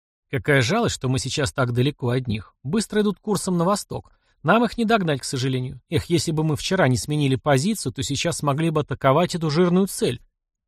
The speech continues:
Раздражённо прорычал Инада, покосившись на своего первого помощника, стоявшего рядом с ним. «Капитан, ты ж сам знаешь, что нам там было оставаться опасно», начал возражать Старпом.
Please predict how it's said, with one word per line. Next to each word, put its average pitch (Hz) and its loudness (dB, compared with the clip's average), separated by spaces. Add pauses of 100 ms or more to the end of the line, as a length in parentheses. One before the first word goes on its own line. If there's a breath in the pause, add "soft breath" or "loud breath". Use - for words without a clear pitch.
(120)
Раздражённо 135 4
прорычал 131 0
Инада, 143 2
покосившись 127 -2
на 131 -2
своего 135 2
первого 135 0
помощника, 156 0 (240)
стоявшего 131 2
рядом 127 2
с - -6
ним. 123 -6 (1160)
«Капитан, 143 2
ты - -4
ж 110 -2
сам 160 0
знаешь, 127 2
что - -4
нам 143 2
там 135 2
было 135 2
оставаться 135 0
опасно», 165 0
начал 123 0
возражать 123 2
Старпом. 123 -6